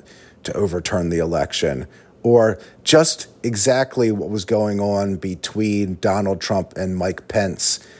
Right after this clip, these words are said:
as the president tried to convince Pence to go along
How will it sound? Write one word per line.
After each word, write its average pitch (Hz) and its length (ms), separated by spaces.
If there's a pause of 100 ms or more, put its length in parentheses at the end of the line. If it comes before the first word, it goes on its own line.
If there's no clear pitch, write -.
(260)
as 95 460
the 98 100
president 92 520
tried 87 460
to 82 440 (280)
convince 104 580
Pence 98 400
to 101 100
go 85 220
along 76 540